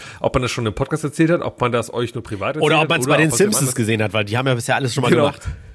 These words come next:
Speaker 1: Richtig, also ich, äh, das, das, das vermischt eigentlich alles. Nein, mein, mein Skandal in, äh, in der Schule war, äh, ich.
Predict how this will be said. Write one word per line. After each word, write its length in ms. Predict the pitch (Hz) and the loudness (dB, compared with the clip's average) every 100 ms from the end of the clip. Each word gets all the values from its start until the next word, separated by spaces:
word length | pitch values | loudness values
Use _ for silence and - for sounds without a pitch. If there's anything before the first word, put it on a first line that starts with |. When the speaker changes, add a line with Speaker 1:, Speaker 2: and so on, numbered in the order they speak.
| - 127 | -16 -2
Speaker 1:
Richtig, 560 | 131 160 143 175 175 | 0 2 0 -2 0
also 220 | 120 123 | 0 2
ich, 180 | 127 120 117 | 0 -2 0
äh, 160 | 131 | 0
das, 180 | 123 117 | 0 -2
das, 200 | 135 117 | -2 -2
das 180 | 131 123 | -4 -2
vermischt 300 | 120 147 - | -2 -2 -4
eigentlich 220 | 107 113 | -6 -2
alles. 220 | 110 120 | -2 0
Nein, 260 | 170 208 156 - - | 2 2 0 -6 -6
mein, 280 | 117 143 165 | 0 2 0
mein 220 | 117 117 160 | 0 0 0
Skandal 420 | 151 135 131 143 | -4 -2 -2 -2
in, 200 | 139 135 | -6 -4
äh, 300 | 127 123 123 | -2 -2 -4
in 160 | 123 120 | -6 -6
der 100 | 120 | -6
Schule 540 | - 135 147 135 107 | -6 -2 0 0 2
war, 420 | 107 117 123 123 | 4 6 4 2
äh, 480 | 120 113 113 113 - | 2 4 4 2 0
ich. 320 | 254 - - | -2 -2 -8